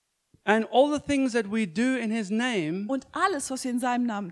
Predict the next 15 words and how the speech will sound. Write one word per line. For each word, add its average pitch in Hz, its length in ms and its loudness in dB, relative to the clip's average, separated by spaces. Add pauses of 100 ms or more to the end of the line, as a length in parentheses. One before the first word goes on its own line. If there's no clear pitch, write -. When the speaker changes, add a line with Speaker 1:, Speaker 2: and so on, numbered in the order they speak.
(160)
Speaker 1:
are 175 140 2
going 190 160 2
Speaker 2:
tun, - 0 -
Speaker 1:
to 180 140 -8
glorify 175 600 0
him. 147 460 -2
Speaker 2:
wird 269 300 -2
ihn 254 240 -2
verherrlichen. 254 680 -8 (360)
Speaker 1:
Isn't 170 220 -4
that 214 100 0
awesome? 247 500 -4
Speaker 2:
Ist 240 180 0
es 277 100 -4
nicht 302 160 -6